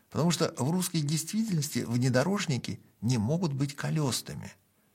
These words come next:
Русские внедорожники — это шнекороторный снегоболотоход зил сорок девять ноль четыре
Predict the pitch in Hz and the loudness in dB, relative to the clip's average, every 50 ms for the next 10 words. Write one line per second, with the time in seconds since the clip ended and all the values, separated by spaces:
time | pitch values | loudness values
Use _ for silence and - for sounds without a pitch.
0 | _ _ _ _ - - 139 175 165 - - 156 151 135 131 135 139 127 135 160 | _ _ _ _ -4 0 0 2 2 0 0 0 0 0 2 0 2 2 2 2
1 | 202 214 208 185 170 151 143 131 - 120 123 - - - 156 151 - 139 139 135 | 2 0 0 0 0 0 0 0 0 -2 -4 -4 -4 -6 -6 -2 2 2 2 2
2 | - - - - 143 151 160 - - 135 147 160 165 165 160 147 139 135 139 135 | 0 -4 -6 -2 0 -2 -2 0 0 -2 0 0 -2 0 0 0 0 2 2 0
3 | - - - - - - 143 151 147 147 143 131 143 135 135 135 - 123 - - | 0 -2 -6 -12 -12 -4 -2 0 2 2 2 2 4 4 2 2 2 -2 -2 0
4 | - 196 220 220 - - - - - - - - - 107 127 170 196 185 - - | 0 0 0 0 -2 -16 -20 -20 -20 -20 -12 -6 -4 0 2 2 2 2 0 -2
5 | - - - 151 151 147 147 175 170 165 170 175 170 165 - - - - 120 107 | -2 0 0 0 0 2 2 2 2 2 2 2 2 2 2 0 0 2 0 0
6 | 107 113 110 - | 0 -2 -8 -10